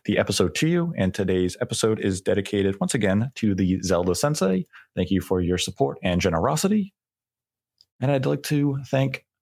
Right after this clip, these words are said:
my co-host, M V G, for joining me as always.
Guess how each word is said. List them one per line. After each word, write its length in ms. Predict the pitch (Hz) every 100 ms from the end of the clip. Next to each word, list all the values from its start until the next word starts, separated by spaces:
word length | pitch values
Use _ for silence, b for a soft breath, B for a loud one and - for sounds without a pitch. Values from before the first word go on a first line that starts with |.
| _
my 220 | 123 110 110
co-host, 560 | 165 170 233 220 - - _ _ _ _ _
M 180 | 107 95
V 220 | 92 92
G, 200 | 87 113
for 120 | 127 117
joining 340 | 110 107 117
me 180 | 120 120
as 220 | 104 104
always. 560 | 110 127 220 262 214